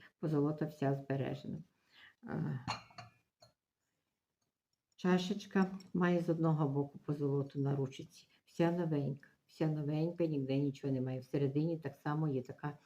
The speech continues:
ширша смужка, е, позолоти. Бачите?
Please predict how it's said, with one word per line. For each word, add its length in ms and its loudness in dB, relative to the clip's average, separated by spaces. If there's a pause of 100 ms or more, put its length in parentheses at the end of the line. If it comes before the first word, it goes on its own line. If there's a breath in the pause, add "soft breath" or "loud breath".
(240 soft breath)
ширша 500 -2
смужка, 580 -6 (280 loud breath)
е, 280 -6
позолоти. 520 0 (1120)
Бачите? 420 -6